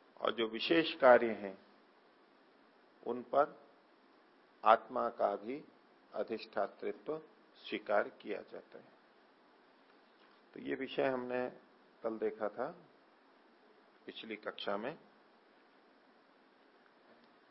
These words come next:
आपकी ओर से प्रश्न आया है,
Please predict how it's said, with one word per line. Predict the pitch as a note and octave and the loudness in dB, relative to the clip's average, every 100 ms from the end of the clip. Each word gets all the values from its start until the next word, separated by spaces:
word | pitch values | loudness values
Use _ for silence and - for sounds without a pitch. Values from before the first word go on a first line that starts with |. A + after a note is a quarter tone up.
| - - - - - - - - | -20 -20 -20 -20 -20 -20 -20 -4
आपकी | B2 - C#3+ | -4 -2 0
ओर | C#3+ C#3 - | 0 0 -4
से | |
प्रश्न | C#3+ C#3+ A#2+ C#3+ | -6 -4 -8 -2
आया | B2 A#2 A2 | 2 2 2
है, | A#2 C#3 | -2 -6